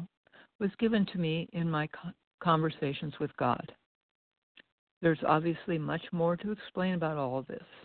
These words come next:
I'm just skimming the surface here because it would fill two books. I went this far because I felt I was, it was only fair to offer the answers to these questions that have emerged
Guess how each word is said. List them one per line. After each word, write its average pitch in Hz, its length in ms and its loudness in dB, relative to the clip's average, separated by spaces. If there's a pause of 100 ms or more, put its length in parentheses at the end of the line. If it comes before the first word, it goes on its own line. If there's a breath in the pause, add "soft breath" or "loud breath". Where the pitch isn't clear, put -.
(540)
I'm 151 200 0
just 147 160 -4 (100)
skimming 180 340 4
the 190 120 4 (100)
surface 139 320 0 (100)
here 135 280 -2 (960)
because 165 280 0
it - 40 -2
would 147 280 0
fill 139 300 2 (180)
two 226 120 4
books. - 340 0 (1300 loud breath)
I 196 60 4
went 254 240 6
this 214 140 4 (120)
far 151 440 2 (680)
because 160 460 0 (160)
I 151 200 -4
felt 156 380 0
I 151 160 -4
was, 147 220 -2 (280)
it 165 80 4
was 147 220 0
only 165 420 2
fair 143 380 2 (340 loud breath)
to 180 100 -6
offer 151 360 2
the 170 160 0
answers 151 400 -4 (100)
to 180 80 -4
these 196 160 0 (100)
questions 147 500 -4 (100)
that 143 120 2
have 147 120 0
emerged 139 460 2